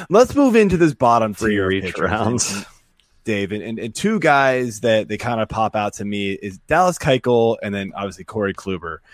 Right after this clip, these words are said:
Speaker 1: Um, you know, the guys drafted pretty late in your drafts. Uh, that, you know, maybe people thought, you know, new team, they, they can bounce back, you know, or, or, you know, just have a good season in general. Um, pretty cheap. So, you know, you, you draft them that late.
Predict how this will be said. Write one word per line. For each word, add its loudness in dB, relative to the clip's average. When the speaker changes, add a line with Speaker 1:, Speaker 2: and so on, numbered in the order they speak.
Speaker 1:
Um, 0
you 0
know, 6
the 2
guys 2
drafted 2
pretty 4
late 2
in -12
your -2
drafts. -4
Uh, 0
that, -6
you -4
know, -4
maybe -4
people -8
thought, -2
you -14
know, -10
new -18
team, 0
they, -8
they -6
can -12
bounce -8
back, -4
you -6
know, -8
or, 0
or, -6
you -4
know, -6
just -8
have 2
a 8
good 4
season 4
in 0
general. 4
Um, 0
pretty 2
cheap. 0
So, 6
you -6
know, -6
you, -10
you -6
draft -4
them -6
that -4
late. -2